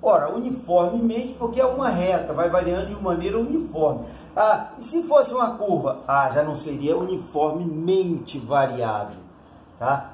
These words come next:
Então eu tenho aqui uma velocidade crescente e detalhe, se a velocidade é crescente, eu posso indicar aqui também que eu tenho um movimento uniformemente variado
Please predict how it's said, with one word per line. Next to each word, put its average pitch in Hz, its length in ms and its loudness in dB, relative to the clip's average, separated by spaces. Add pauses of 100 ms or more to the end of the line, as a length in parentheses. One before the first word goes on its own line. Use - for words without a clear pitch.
(100)
Então 185 260 -2
eu 226 60 -2
tenho 202 200 -2
aqui 190 80 -6
uma 190 140 2
velocidade 156 600 -2 (320)
crescente 214 1500 0 (220)
e 285 160 -2
detalhe, 196 760 0 (800)
se 370 400 -8
a 277 160 2
velocidade 185 720 0
é - 20 -4
crescente, 196 880 -6 (100)
eu 240 180 4
posso 233 440 0
indicar 156 480 -2
aqui 185 540 -6
também 202 760 0 (160)
que - 80 -8
eu 240 180 0
tenho 196 220 -2
um 170 100 -4
movimento 170 560 0
uniformemente 147 800 0
variado 135 680 0